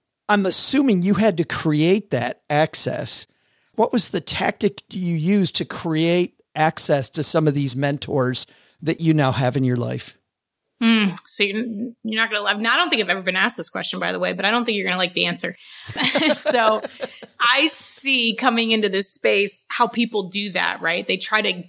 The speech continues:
Speaker 2: get in the room and they try to get around this person and they try to have the conversation. And to me, that feels very take.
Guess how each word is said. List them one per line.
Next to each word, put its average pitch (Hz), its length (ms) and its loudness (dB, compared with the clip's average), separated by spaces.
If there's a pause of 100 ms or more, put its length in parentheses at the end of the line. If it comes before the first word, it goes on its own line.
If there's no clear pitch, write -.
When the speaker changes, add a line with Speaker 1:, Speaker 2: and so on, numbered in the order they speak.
Speaker 2:
get 202 280 2
in 202 180 0
the 185 100 0
room 165 460 0
and 170 80 -8
they 170 100 -6
try 180 340 0
to 170 200 -2 (400)
get 220 220 2 (200)
around 196 320 0
this 185 140 -8
person 220 400 -2
and 180 80 -4
they 175 60 -4
try 180 240 -2
to - 60 -2
have 208 360 0
the 190 80 -2
conversation. 180 800 0
And 175 140 -8
to 220 140 -4
me, 254 540 -2
that 208 280 -2
feels 208 300 -2
very 175 680 -2
take. - 480 -4